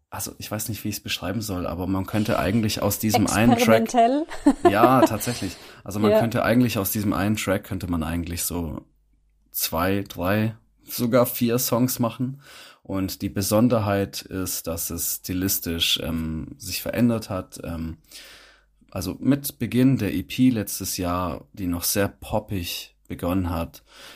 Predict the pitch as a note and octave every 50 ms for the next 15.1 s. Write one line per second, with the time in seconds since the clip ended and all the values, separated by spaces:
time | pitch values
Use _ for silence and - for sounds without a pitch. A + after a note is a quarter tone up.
0 | - _ - G2+ - G2 - - - B2+ B2+ A#2+ A#2 F#2 F#2+ G2 G#2 G#2 G2+ -
1 | F2 D#2+ - - F2+ D#2+ - F2+ F2 E2 D#2 D2+ - - G2 F#2 F2 F2+ - -
2 | - - - - - B2 B2 B2 A2+ G#2 F#2+ G#2+ A2 A2+ A2 G#2+ A2 - - A3
3 | G2+ F#2+ - - F#2+ - - - F2 E2+ F2 E2+ F2 F#2 F#2+ G2 G2+ G#2 G#2 -
4 | _ - - - - - _ _ _ _ - E2+ E2+ E2+ E2 E2 E2+ E2+ E2 -
5 | - F#2+ F#2+ - - A2+ A2 A2 - G#2+ G2 F2+ F#2 F#2 F#2+ F#2 F#2 F#2 F2+ F2+
6 | F2+ F2 - - - F2+ F2+ E2+ E2+ E2 D#2+ - - - - G2 - - - -
7 | - C3 G2+ F#2 - - - - - F2 E2+ - - - - - - F2 E2+ E2
8 | E2+ D#2+ - - F2 G#2+ B2+ C#3 C3 A#2+ G#2+ F#2+ G2 G2 - - - E2+ E2+ E2
9 | - - - - G#2+ A2+ B2+ C3 C3 B2+ B2 A#2+ G#2 G#2+ A#2 - - - G2+ -
10 | - E2 E2 E2+ F2+ F#2+ A2 C3+ C#3+ - - - D#2+ D#2+ E2 D#2+ E2 D#2+ - -
11 | - E2+ - - - E2 E2+ F2 G#2 C#3 C#3 C#3 - _ _ _ _ _ _ _
12 | _ _ _ _ _ _ _ _ _ _ _ _ - - G2 F2+ F2+ F2+ E2+ -
13 | G2+ F2+ G2+ G#2+ - - G#2 F#2+ G2 - - - F2+ G2 A2+ B2 G2+ G#2 G2+ -
14 | - F2 - - G2 G2 A2 C3+ B2+ E2+ D#2 D#2+ - - - - - - - -
15 | -